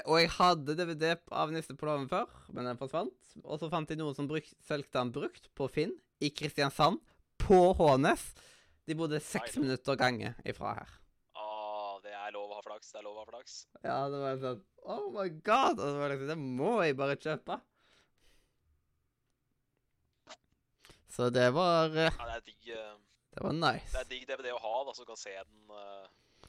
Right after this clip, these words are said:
Speaker 2: skal se den hele året, holdt på å si. Kan
Speaker 1: Ja, og jeg merker at,
Speaker 2: se,
Speaker 1: eh,
Speaker 2: se den, eh,
Speaker 1: Nissene
Speaker 2: når du vil.
Speaker 1: på låven er den jeg, eh, det er den julekalenderen jeg koser meg mest med å se, liksom, av, eh, profesjonelle
Speaker 2: Ja.
Speaker 1: julekalendere, liksom.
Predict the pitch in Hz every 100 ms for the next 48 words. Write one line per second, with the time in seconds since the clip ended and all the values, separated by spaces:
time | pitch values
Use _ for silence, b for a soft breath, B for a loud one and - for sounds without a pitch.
0 | b b b b b _ - - 110 107
1 | 104 101 107 120 - 135 143 123 131 -
2 | - 151 160 170 180 - 143 - 156 131
3 | 117 - - 120 - - _ - 165 180
4 | - 147 127 151 151 131 131 - 127 131
5 | 127 123 123 135 - _ - 123 127 123
6 | - 127 123 123 123 120 - _ - 131
7 | 127 123 127 123 117 120 117 117 120 110
8 | 120 - 123 - 110 - - 110 - -
9 | - - - - - - - - 110 -
10 | 120 117 113 98 120 113 110 104 - _
11 | _ _ - - 127 127 123 123 113 110
12 | 110 110 113 117 - 120 117 110 113 113
13 | 113 - 107